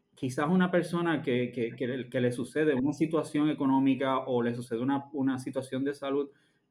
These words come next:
ve las cosas desde perspectivas diferentes. Personas que lo ven como algo súper, como una tragedia, hay personas que lo ven como un momento de crecimiento y lucha. ¿Por qué les traigo esto? Nosotros vamos a hablar sobre el potencial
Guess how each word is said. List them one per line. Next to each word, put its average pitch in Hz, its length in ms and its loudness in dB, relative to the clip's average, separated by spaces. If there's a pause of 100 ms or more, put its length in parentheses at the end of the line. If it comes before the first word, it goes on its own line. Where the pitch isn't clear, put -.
ve 123 200 2
las 160 160 0
cosas 165 320 -4
desde 127 260 0
perspectivas 131 760 -4
diferentes. 131 640 -6 (240)
Personas 135 380 -4
que 143 100 -6
lo 135 140 2
ven 135 180 2
como 135 220 0
algo 131 260 -2
súper, 123 400 -4 (320)
como 120 200 -2
una 127 180 0
tragedia, 160 500 0
hay 131 80 -2
personas 131 380 -2
que 135 60 -6
lo 131 80 2
ven 135 140 0
como 127 200 -2
un 127 80 0
momento 127 360 2
de 123 100 2
crecimiento 120 600 -2
y 113 40 -2
lucha. 160 480 0 (880)
¿Por 143 140 2
qué 170 100 4
les 185 160 2
traigo 175 340 4
esto? 160 400 -2
Nosotros 143 380 0
vamos 170 240 -2
a 180 40 -4
hablar 165 220 0
sobre 135 460 0
el 120 160 -4
potencial 147 760 0